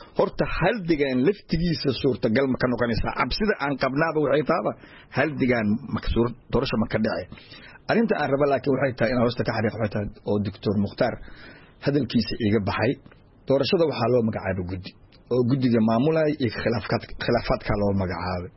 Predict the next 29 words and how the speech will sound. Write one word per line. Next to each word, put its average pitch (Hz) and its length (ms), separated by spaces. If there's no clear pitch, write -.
Hal 175 320
qof 117 240
oo 151 200
bulshadu 120 520
u - 140
soo 147 240
istaagto, - 640
oo 160 200
loogu 127 400
soo 156 280
istaago 107 560
inuu 151 320
yahay 107 340
hogaamiye 117 720
dhaqameed 120 640
la 107 160
yaqaan 107 340
kuma 101 240
jiro. 95 240
Hal 185 380
qof 131 240
oo 165 200
bulshadu 143 420
u 131 140
soo 160 220
istaagto, 117 600
oo 143 220
hogaamiye 123 640
diin, 120 300